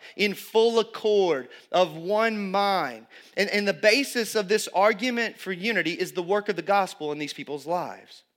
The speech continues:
He says, "If there is any encouragement in Christ," in other words, if you know something of the encouragement that comes in knowing Jesus and being known by Jesus, "if there is any comfort from love," in other words, if you've experienced,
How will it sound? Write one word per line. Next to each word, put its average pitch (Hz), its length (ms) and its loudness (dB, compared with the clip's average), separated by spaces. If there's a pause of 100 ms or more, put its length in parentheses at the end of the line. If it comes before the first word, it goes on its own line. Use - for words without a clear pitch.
(240)
He 180 100 -12
says, 214 260 0
"If 233 220 2
there 269 160 4
is 233 220 0
any 247 300 2
encouragement 220 680 2 (240)
in 196 140 -4
Christ," 196 400 2
in 202 60 2
other 254 140 6
words, 247 200 2 (160)
if - 160 -4
you 254 120 0
know 262 360 2
something 240 440 -4
of 220 120 -2
the 220 100 -4
encouragement 214 560 -2
that 202 140 -4
comes 214 320 -4
in 185 320 -4
knowing 233 480 2 (240)
Jesus 208 420 -2
and 196 100 -4
being 202 360 0
known 233 340 2
by 170 240 2
Jesus, 143 540 -10 (280)
"if 208 200 -2
there 240 160 6
is 190 200 -4
any 277 260 2
comfort 247 460 -2
from 208 220 -6
love," 196 560 0
in 185 140 0
other 254 140 2
words, 220 200 2
if 214 160 -6
you've 226 140 -2
experienced, 247 840 -2